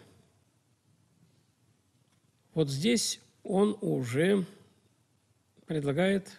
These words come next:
другое. Он говорит, что прежде бывшим отцам таковых принимать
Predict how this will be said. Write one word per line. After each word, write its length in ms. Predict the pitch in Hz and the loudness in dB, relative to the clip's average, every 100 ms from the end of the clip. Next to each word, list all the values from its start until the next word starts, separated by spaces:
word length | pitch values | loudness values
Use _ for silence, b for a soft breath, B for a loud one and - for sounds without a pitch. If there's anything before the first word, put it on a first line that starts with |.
| - 139 | -20 -14
другое. 680 | 139 180 139 104 95 92 101 _ - - _ _ _ _ _ _ _ _ _ _ _ _ _ _ _ _ _ _ _ _ _ _ _ _ _ _ _ _ _ _ | -10 -4 -2 -2 -4 -8 -16 _ -20 -20 _ _ _ _ _ _ _ _ _ _ _ _ _ _ _ _ _ _ _ _ _ _ _ _ _ _ _ _ _ _
Он 160 | 170 | 0
говорит, 240 | 170 202 185 | 4 4 2
что 320 | - 170 147 _ _ - | 0 0 0 _ _ -2
прежде 520 | 170 202 160 143 143 | 4 4 4 -2 0
бывшим 560 | 135 185 147 - 143 | 2 2 2 0 0
отцам 600 | 131 135 - 240 254 120 - - - _ _ _ _ _ _ _ _ - _ _ _ _ _ _ _ _ _ - | 0 -2 0 2 2 -2 -10 -20 -20 _ _ _ _ _ _ _ _ -20 _ _ _ _ _ _ _ _ _ -6
таковых 560 | 156 160 147 113 92 - - _ _ _ _ _ _ _ _ _ _ _ _ | -2 0 0 -2 -4 -12 -20 _ _ _ _ _ _ _ _ _ _ _ _
принимать 800 | - 160 156 139 110 101 - | 0 2 4 2 0 -4 -12